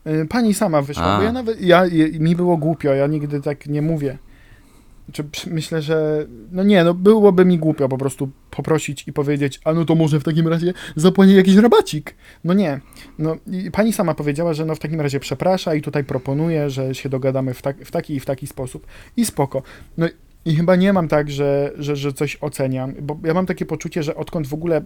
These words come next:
Speaker 1: mamy internet, on tak już, ja pamiętam, jak i nie było internetu.
Speaker 2: Ja pamiętam, jak był na kablu i wtedy telefon
Speaker 1: No,
Speaker 2: nie
Speaker 1: jak
Speaker 2: działał.
Speaker 1: ktoś zadzwonił i przerywało.
Speaker 2: No.
Speaker 1: Tak?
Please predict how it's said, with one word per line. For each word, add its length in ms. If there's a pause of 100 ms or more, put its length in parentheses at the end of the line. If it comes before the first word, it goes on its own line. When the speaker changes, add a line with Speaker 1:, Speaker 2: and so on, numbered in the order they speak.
Speaker 1:
mamy 280
internet, 580 (680)
on 160
tak 160
już, 420
ja 120
pamiętam, 380
jak 80 (180)
i 60
nie 120
było 180
internetu. 500 (140)
Speaker 2:
Ja 160
pamiętam, 460
jak 100
był 180
na 160
kablu 400
i 40
wtedy 280
telefon 600
Speaker 1:
No, 40
Speaker 2:
nie 80
Speaker 1:
jak 80
Speaker 2:
działał. 160
Speaker 1:
ktoś 100
zadzwonił 640
i 60
przerywało. 800 (580)
Speaker 2:
No. 420
Speaker 1:
Tak? 380